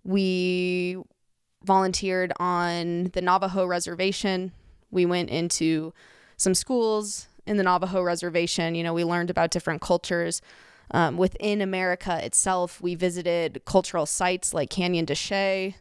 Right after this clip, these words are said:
But yeah, so this experiential learning program, you know, I think that's really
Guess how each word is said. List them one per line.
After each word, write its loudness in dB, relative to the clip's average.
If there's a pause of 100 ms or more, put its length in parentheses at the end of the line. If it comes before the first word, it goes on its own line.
(260)
But 2
yeah, 2
so -2
this 2
experiential -2
learning 2
program, -2
you -2
know, 0
I 0
think -4
that's 2
really -2